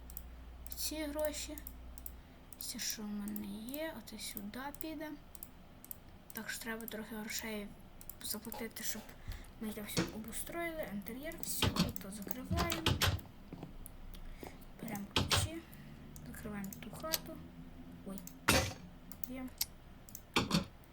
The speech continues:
Все, хату закрили. Так, треба буде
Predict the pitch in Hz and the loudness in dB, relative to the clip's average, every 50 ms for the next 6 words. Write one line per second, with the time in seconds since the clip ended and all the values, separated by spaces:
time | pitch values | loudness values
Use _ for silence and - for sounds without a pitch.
0 | - - - - - - - - - - - - - - - - - - - - | -16 -16 -14 -14 -14 -14 -14 -14 -14 -14 -14 -12 -12 -12 -12 -12 -14 -14 -12 -12
1 | - - - - - 226 208 - - 269 254 - 226 208 208 208 - - - 339 | 2 2 4 4 4 -2 -6 -6 -6 -6 -4 -4 -6 -6 -6 -6 -10 -8 -6 -2
2 | 339 339 330 330 330 302 - - - - - - - - - - - - - - | -2 -2 -2 -2 -6 -8 -10 -12 -12 -12 -14 -16 -16 -14 -14 -14 -14 -14 -14 -14
3 | - - - - - - - - - - - - - - 254 226 208 - - - | -14 -14 -14 -14 -14 -14 -12 -12 -12 -14 -14 -8 0 2 2 2 2 0 -4 -4
4 | - - - 294 285 285 269 277 262 | -4 0 2 4 4 4 2 0 -4